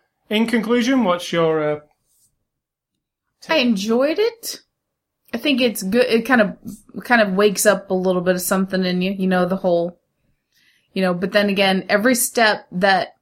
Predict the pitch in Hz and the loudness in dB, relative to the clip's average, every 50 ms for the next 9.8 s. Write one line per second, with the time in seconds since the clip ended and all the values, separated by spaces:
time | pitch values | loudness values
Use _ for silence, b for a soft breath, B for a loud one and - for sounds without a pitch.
0 | _ _ _ _ _ _ _ - - 180 180 196 196 185 170 - _ _ _ - | _ _ _ _ _ _ _ -10 -6 -2 -2 0 -2 -2 -4 -8 _ _ _ -2
1 | 190 185 180 156 - _ _ _ - - - - 190 190 202 202 190 190 170 175 | 0 0 0 0 -4 _ _ _ -20 -14 -6 0 2 2 4 4 2 2 2 2
2 | 175 175 165 160 160 160 165 175 170 - 196 180 175 180 180 175 180 185 175 175 | 2 2 2 0 -2 -4 -4 -6 -4 -2 0 0 2 0 0 0 -2 -2 -2 0
3 | 170 180 175 175 - - 185 180 170 160 - - - 202 180 - _ - - - | 0 0 0 -2 -2 0 0 0 0 0 -4 -6 -6 -6 -6 -6 _ -16 -10 -6
4 | 226 208 202 196 - - - - 196 190 190 190 180 180 180 180 175 175 175 - | -4 -4 -2 -4 -6 -8 -6 -4 -2 -2 0 0 -2 -2 0 0 0 -2 -2 -2
5 | 185 175 170 170 180 175 165 156 185 190 196 196 180 196 190 175 180 196 185 - | -2 -2 0 0 -2 -2 -2 -2 0 0 2 2 0 0 -2 -2 -2 -4 -4 -6
6 | - - - 196 185 185 - 196 185 - 196 180 185 180 175 - - - 180 170 | -8 -8 -6 -6 -6 -4 -6 -6 -2 -2 -2 -2 -2 -4 -8 -10 -8 -4 -4 -2
7 | 165 170 190 196 214 226 226 B B B B B B B B B 175 185 185 180 | -2 -2 -2 -2 -2 -2 -4 B B B B B B B B B -2 0 0 2
8 | 190 185 185 - - 185 180 175 180 196 202 190 190 190 - 196 180 180 180 175 | 2 2 0 0 -2 -4 -4 -2 0 0 0 0 -2 -2 -2 0 0 0 -2 -4
9 | 165 175 170 170 - 254 247 208 175 165 180 - - - - - | -6 -10 -10 -8 -4 -2 0 0 0 -2 -6 -8 -12 -12 -14 -16